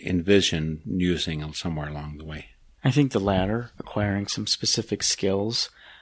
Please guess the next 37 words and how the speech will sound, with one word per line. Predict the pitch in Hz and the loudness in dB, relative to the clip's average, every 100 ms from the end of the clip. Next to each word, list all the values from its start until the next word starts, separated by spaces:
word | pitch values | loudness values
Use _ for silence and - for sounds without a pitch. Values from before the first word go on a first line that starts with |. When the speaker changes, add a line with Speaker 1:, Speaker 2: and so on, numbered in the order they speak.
| _ | _
Speaker 2:
A | 117 | 2
lot | 117 120 | 8 10
of | 131 127 | 8 6
my | 107 | 2
current | 101 - 117 117 - | 0 2 4 4 2
work | 120 117 117 - | 2 2 0 -4
has | - 110 101 | 2 4 4
been | 113 110 107 104 107 - | 4 4 4 2 0 -6
a | 110 | -2
mix | 110 120 - | 2 4 4
of | 110 104 | 2 6
that, | 113 123 - - | 8 8 6 4
but | 107 | 6
also | 104 - 117 | 6 6 0
just | 107 98 - | 2 0 0
working | 110 107 - 110 | 0 0 0 0
on | 104 101 | 2 0
the | |
ground | 92 92 95 110 127 | 0 2 4 2 2
with | - 127 - | 0 -2 0
people, | 127 131 135 123 | 0 2 0 2
with | 104 | 0
families, | - 110 113 113 113 | 0 4 4 4 2
with | 113 - | -2 -2
children, | - 107 107 110 107 | 2 2 2 0 0
with | 104 - | -2 0
agencies. | 110 117 117 - 120 120 - - - - - - | 0 2 0 0 0 0 -2 -6 -16 -18 -16 -12
That's | - 120 117 - - | 2 6 6 4 2
really | 101 101 | 2 2
been | 101 101 98 | 2 2 0
the, | 101 107 _ | -2 -4 _
the | 117 | -2
most | 104 98 - | 0 0 -2
valuable | - 113 104 104 98 95 | 2 4 4 2 2 -2
education, | 98 104 - 101 101 - 98 98 - - - | -2 -4 -4 -2 -2 -4 -6 -6 -12 -16 -6
I | 107 | -4
guess, | 104 98 | -2 -2